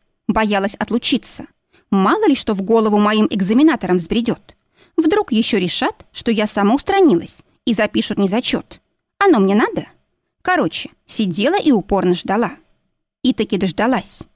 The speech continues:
Тут уже не могу сказать, валили меня или нет. Сравнить-то не с чем. Как отлетали обязательную программу другие, совершенно не в курсе. Правда, когда вышла, вернее, выползла из кабины симулятора,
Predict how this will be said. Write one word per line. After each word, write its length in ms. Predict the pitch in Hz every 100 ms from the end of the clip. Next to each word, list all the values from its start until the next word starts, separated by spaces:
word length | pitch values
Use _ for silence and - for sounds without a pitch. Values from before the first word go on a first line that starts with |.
| _ _ _ _
Тут 260 | 214 480 320
уже 160 | 226
не 100 | 220
могу 260 | 220 220 233
сказать, 440 | - 196 190 233
валили 400 | 202 180 254 381
меня 240 | 285 226 220
или 220 | 214 214
нет. 340 | 285 - - _ _ _
Сравнить-то 560 | - 392 381 254 170 -
не 160 | 185 415
с 60 |
чем. 300 | - - 233 - _ _ _ _
Как 220 | 403 415 -
отлетали 580 | - 190 170 220 415 440
обязательную 580 | 226 240 226 226 208 208
программу 460 | - 214 220 202 190
другие, 480 | 185 269 220 - _ -
совершенно 540 | - 214 208 226 196
не 140 | 196
в 80 | -
курсе. 420 | 302 214 - - - _ _ _ _ -
Правда, 380 | 202 440 339 196
когда 340 | 220 196 170
вышла, 380 | 285 - - - _ _ -
вернее, 600 | 226 240 240 226 220 -
выползла 540 | 302 370 262 202 185 226
из 200 | 226 -
кабины 380 | 214 208 190 202
симулятора, 640 | 202 233 285 185 -